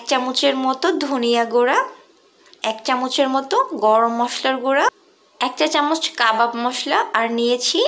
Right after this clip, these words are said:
এক টেবিল চামচের মতো জিরা গুঁড়া। জিরাটাকে হালকা টেলে নিয়ে তারপর জিরাটাকে গুঁড়া করে নিয়েছি। তো এখন একটা বাটিতে আমি নি-, পেঁয়াজ আর মরিচটা নিয়ে নেব, আর একটু লবণ দিয়ে দেবো এখানে এক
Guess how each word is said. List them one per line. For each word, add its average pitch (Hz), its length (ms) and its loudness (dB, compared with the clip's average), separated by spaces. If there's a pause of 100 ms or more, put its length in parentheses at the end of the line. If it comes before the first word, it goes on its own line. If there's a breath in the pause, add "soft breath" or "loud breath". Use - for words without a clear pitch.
(120)
এক 302 220 0
টেবিল 254 180 0
চামচের 254 460 0
মতো 269 280 0
জিরা 240 440 0
গুঁড়া। 185 280 -2
জিরাটাকে 220 500 -2
হালকা 233 400 -2 (120)
টেলে 247 280 2
নিয়ে 247 220 -2
তারপর 277 540 0 (440 loud breath)
জিরাটাকে 226 420 0
গুঁড়া 226 300 2
করে 185 280 -2
নিয়েছি। 170 640 -8 (1000 soft breath)
তো 294 140 2
এখন 269 360 0 (420)
একটা 254 220 -2
বাটিতে 247 640 -2 (100)
আমি 226 320 -2
নি-, 254 280 -4 (100)
পেঁয়াজ 262 300 0
আর 262 100 0
মরিচটা 233 520 -2
নিয়ে 247 240 -2
নেব, 240 220 -2 (240)
আর 202 220 2 (300)
একটু 320 300 -2
লবণ 214 380 2
দিয়ে 214 140 -2
দেবো 220 200 -2
এখানে 277 420 -4
এক 320 120 -4